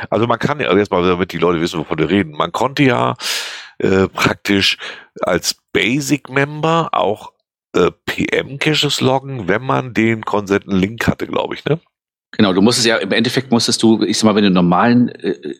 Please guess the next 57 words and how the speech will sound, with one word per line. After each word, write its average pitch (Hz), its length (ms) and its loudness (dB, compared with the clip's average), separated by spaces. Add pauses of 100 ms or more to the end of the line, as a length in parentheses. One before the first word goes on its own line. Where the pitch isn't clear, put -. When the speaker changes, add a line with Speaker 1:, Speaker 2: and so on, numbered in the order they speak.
(140)
Speaker 2:
Cache - 240 0
gelockt - 380 -6
hast, - 220 -8
dann 92 120 -4
hast - 180 -8
du 101 40 2
ja 98 80 2
oben 101 220 4
so 92 100 2
ein, 90 200 6
so - 120 -6
das - 260 0
Logfenster. 151 720 0
Speaker 1:
Genau. 82 400 0
Speaker 2:
Und 107 100 4
wenn 113 60 4
du 113 60 4
da 117 120 2
zum 120 140 0
Beispiel 113 200 2
den 104 140 0
G-C-Code 123 540 0
von 104 140 4
dem 95 240 4
P - 160 0
M-Cache - 1040 0
reingesetzt 101 420 0
hast, 120 120 -2
konntest - 260 0
du 104 40 2
auch - 80 0
den 98 200 2
locken, - 400 -6 (120)
ne? 123 120 0 (320)
Speaker 1:
Genau, 196 220 0
das 202 160 0
ist - 120 -8
gedacht - 460 -2
gewesen, 147 320 0
das 123 240 0
ist - 60 0
auch 147 80 2
tatsächlich 131 340 -4
durchaus 123 280 0
bewusst - 720 -2
von 143 160 -4
Groundspeak 135 520 -2
mal 123 120 -2
ge-, 113 180 2
ge-, 92 720 2
offen 120 300 -2
gelassen 117 440 0
worden, 110 340 0
dieses 104 260 -4
Lü-, 110 180 0
diese 104 180 0
Lücke, 147 280 2